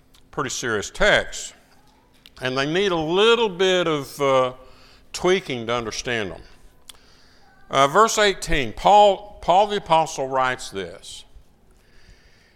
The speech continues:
He says, "For I consider that the sufferings of this present time," and they were, they were going through persecution.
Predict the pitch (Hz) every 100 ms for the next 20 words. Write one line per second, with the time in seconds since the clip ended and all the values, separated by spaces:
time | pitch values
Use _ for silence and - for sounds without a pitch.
0 | - 151 147 165 156 139 - - _ -
1 | 147 147 147 175 233 240 208 180 - 190
2 | 190 190 190 147 139 - 117 - - 180
3 | 208 - 196 190 180 180 175 175 - -
4 | - _ _ _ _ _ - 147 139 135
5 | 127 - - 165 170 160 143 - - 147
6 | 127 98 95 110 208 233 156 156 - 139
7 | 165 160 143 139 135 - 123 127 120 120
8 | - 85 82 -